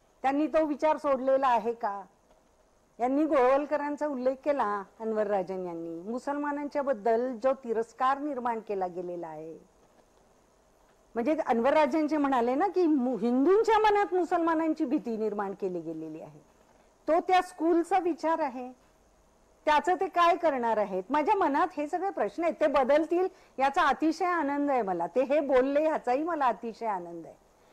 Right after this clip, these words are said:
पण माझ्या मनामध्ये हे प्रश्न आहेत की या सगळ्या ज्या गोष्टी आहेत, हा जो त्यांची आयडिओलॉजी आहे, त्याचं काय करणार?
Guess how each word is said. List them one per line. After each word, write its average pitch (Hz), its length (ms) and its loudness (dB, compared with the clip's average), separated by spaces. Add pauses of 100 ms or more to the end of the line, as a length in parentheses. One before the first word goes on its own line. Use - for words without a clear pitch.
(180)
पण 294 100 2
माझ्या 285 380 2
मनामध्ये 320 600 2
हे 269 220 0
प्रश्न 277 380 -2
आहेत 285 400 -2 (480)
की 302 120 0
या 285 320 4
सगळ्या 302 260 4
ज्या 311 160 2
गोष्टी 277 380 -2
आहेत, 240 260 4
हा 247 140 4
जो 285 120 -2
त्यांची 302 340 0
आयडिओलॉजी 285 880 4
आहे, 185 340 2 (1500)
त्याचं 269 260 0
काय 320 280 2
करणार? 220 540 -2